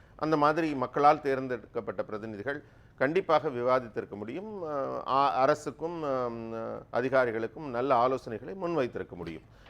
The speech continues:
அதுதான் ஆக்கப்பூர்வமா இருந்திருக்க வேண்டும். சுதான்சு திரிவேதி வந்து முன்னெடுத்து வச்சுட்டார், "நாங்க நன்றி அறிவிப்பு தீர்மானத்தை செய்றோம்" அப்படின்னு பா ஜ க எம் பி சொல்லும்போது,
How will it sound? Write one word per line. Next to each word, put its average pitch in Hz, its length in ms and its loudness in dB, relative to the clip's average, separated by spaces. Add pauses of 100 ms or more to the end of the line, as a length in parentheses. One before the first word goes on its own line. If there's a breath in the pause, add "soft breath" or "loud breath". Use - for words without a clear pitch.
அதுதான் 156 480 6
ஆக்கப்பூர்வமா 143 580 2
இருந்திருக்க 123 520 0
வேண்டும். 113 400 -2
சுதான்சு 135 480 -2
திரிவேதி 123 440 -2
வந்து 147 380 -4 (340 loud breath)
முன்னெடுத்து 156 560 0
வச்சுட்டார், 135 280 0
"நாங்க 101 220 -4
நன்றி 113 240 -2
அறிவிப்பு 117 280 -2
தீர்மானத்தை 107 600 -6
செய்றோம்" 117 320 -2
அப்படின்னு 120 300 -8
பா 120 100 0
ஜ 117 220 -2
க 113 80 -8
எம் 110 120 -8
பி 110 100 -10
சொல்லும்போது, 110 640 -6